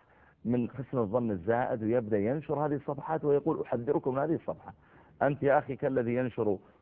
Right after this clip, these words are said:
صورة امرأة بغي في كامل زينتها ويقول: "أحذركم من الزنا بهذه المرأة".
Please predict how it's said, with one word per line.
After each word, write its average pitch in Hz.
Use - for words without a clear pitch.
صورة 127
امرأة 104
بغي 123
في 147
كامل 131
زينتها 127
ويقول: 135
"أحذركم 147
من 131
الزنا 131
بهذه 123
المرأة". 92